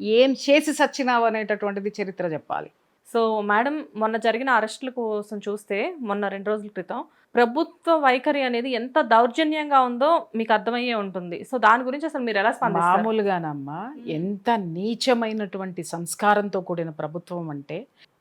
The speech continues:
Speaker 1: ఎప్పుడు నేను ఇలాంటి ప్రభుత్వాల పట్ల నేను ఇలాంటి మాటలు మాట్లాడను, కానీ కడుపు మండిపోయి ఫస్ట్ డే వెళ్ళినప్పుడు ఆడ మహిళలను అందరినీ కూడా, అక్కడ ఉన్నటువంటి ఆడవాళ్ళందరినీ కూడా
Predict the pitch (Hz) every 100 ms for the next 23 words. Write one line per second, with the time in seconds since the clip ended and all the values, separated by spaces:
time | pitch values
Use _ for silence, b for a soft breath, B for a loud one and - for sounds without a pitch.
0 | - 185 185 247 240 226 208 196 180 190
1 | 202 226 240 220 202 196 180 165 160 160
2 | 156 151 175 180 165 151 147 139 - -
3 | - 208 202 - 208 247 285 240 202 214
4 | 247 233 170 160 214 311 - _ _ _
5 | _ 214 254 262 277 214 233 247 - _
6 | 196 202 240 233 - 180 190 302 - 185
7 | 208 254 277 214 190 240 294 294 240 214
8 | 196 240 277 262 240 208 190 190 185 202
9 | 247 240 214 190 170 202 226 208 185 170
10 | 190 233 240 240 185 180 175 202